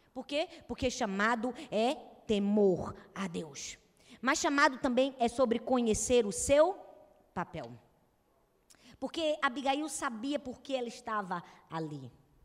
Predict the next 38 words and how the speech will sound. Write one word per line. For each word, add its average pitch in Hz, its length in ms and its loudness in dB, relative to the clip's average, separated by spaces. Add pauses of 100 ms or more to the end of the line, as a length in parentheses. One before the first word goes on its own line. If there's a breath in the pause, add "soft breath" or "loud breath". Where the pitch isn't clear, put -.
(960)
Ela 202 420 -2
assumiu 214 840 -8 (300 loud breath)
o 208 100 -10
seu 147 420 -6 (160 loud breath)
papel. 175 360 -4
Uma 320 120 -4
das 359 160 -2
coisas 311 280 0
que - 80 -2
eu 285 40 2
mais 277 380 -2
gosto 240 380 -4
de, 240 520 -8
de 208 100 -4
ensinar 240 440 -4
é 233 60 -4
sobre 220 260 -6
isso, 180 240 -14
é 202 60 -10
sobre 202 420 -8 (320 loud breath)
identidade, 226 720 -4
é 202 80 -4
sobre 202 460 -4
a 202 80 -4
verdadeira 196 760 -2
humildade 175 640 -2
aos 175 220 -8
olhos 147 220 -6
de 165 120 -10
Deus. 147 200 -12 (200 loud breath)
Porque 277 220 -4
durante 220 320 -4
muitos 247 400 -4
anos 233 200 -6
foi 247 200 -2
nos 269 140 -6
ensinado 262 420 -8
errado. 127 340 -16